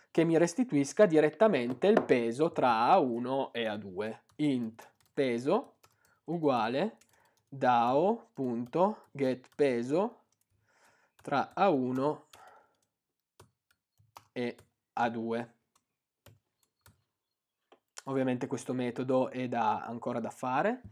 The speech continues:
Vorrei capire qual è il problema, eh, qui. Ah no, scusate, non è add vertex,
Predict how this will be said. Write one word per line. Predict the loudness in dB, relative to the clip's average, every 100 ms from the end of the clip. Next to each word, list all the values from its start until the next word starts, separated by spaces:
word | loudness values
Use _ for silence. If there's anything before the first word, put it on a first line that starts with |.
| _ _ _ _ -20 _ _ _
Vorrei | -14 -12 -10
capire | -12 -10 -8 -6
qual | -6 -6
è | -6
il | -8
problema, | -8 -8 -8 -8 -8 -8 -10 _
eh, | -16 -16 -16 -20
qui. | -8 -6 -4 -6 -12 _ _ _ _ _ _ _ _ _ _ _ _ _ _ _ _ _ _ _ _ _ _ _ _ _ _ _
Ah | -8 -6
no, | -6 -8
scusate, | -12 -10 -10 -10
non | -12 -12
è | -12
add | -10 -12 -8
vertex, | -8 -8 -8 -10 -12